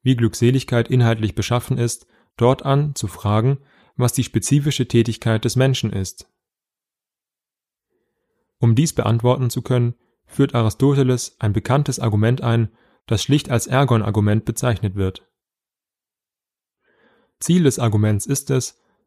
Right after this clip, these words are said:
auf das Ergon des Menschen zu stoßen, denn wenn man nämlich weiß, was die spezifische Tätigkeit des Menschen ist, so folgt daraus laut Aristoteles auch ein Verständnis davon,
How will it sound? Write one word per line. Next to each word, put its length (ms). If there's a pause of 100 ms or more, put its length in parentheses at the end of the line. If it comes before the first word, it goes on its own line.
(100)
auf 140
das 180
Ergon 380
des 140
Menschen 380
zu 100
stoßen, 500 (520)
denn 100
wenn 100
man 140
nämlich 280
weiß, 340
was 160
die 100
spezifische 640
Tätigkeit 560
des 120
Menschen 360
ist, 320 (460)
so 120
folgt 320
daraus 380
laut 180
Aristoteles 800 (280)
auch 200
ein 120
Verständnis 580
davon, 440